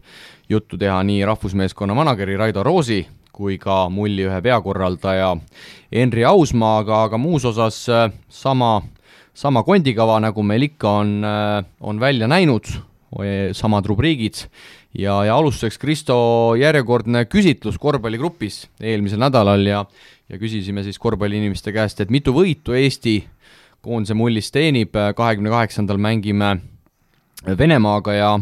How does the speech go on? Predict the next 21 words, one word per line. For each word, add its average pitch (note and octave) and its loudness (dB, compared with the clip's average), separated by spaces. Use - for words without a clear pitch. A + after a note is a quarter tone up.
ja F2+ -8
kaks - -8
päeva G2 0
hiljem G2+ 0
siis F2 -10
kolmekümnendal G#2 2
Põhja-Makedooniaga. A2 0
Ja F#2 -8
ma G2 -4
vaatasin, G#2+ -2
et, A2 -6
äh, G#2+ 2
olid A#2 2
ka D3 2
oma, G2 -2
äh, F#2 -2
vägagi F#2+ -4
optimistliku G2+ -8
hääle F#2+ -2
sinna F#2 -6
pannud. G2+ -6